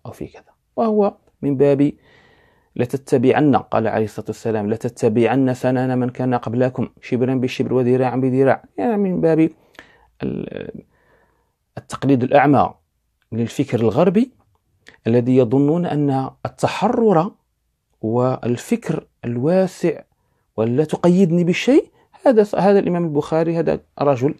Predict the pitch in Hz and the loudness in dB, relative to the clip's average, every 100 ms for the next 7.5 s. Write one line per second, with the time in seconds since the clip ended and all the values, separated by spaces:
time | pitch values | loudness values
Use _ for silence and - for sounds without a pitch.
0 | _ _ 143 170 139 143 - - 170 175 | _ _ -2 2 2 0 -2 -4 0 0
1 | 160 143 - 139 - 135 127 127 120 123 | 0 -2 -4 -4 -2 -2 0 0 0 2
2 | 101 127 135 - 131 135 - 127 120 127 | 2 2 0 0 2 2 2 2 2 2
3 | 120 117 - 135 - _ _ _ _ _ | 2 0 2 2 0 _ _ _ _ _
4 | _ - 90 107 113 113 180 - - _ | _ -6 -4 0 4 4 4 0 -6 _
5 | - 160 - - - _ _ _ 101 117 | 0 0 0 -6 -10 _ _ _ 0 2
6 | - 123 135 131 123 127 131 120 113 123 | 4 4 4 4 4 4 2 2 4 2
7 | 120 98 135 - - | 4 4 4 2 -18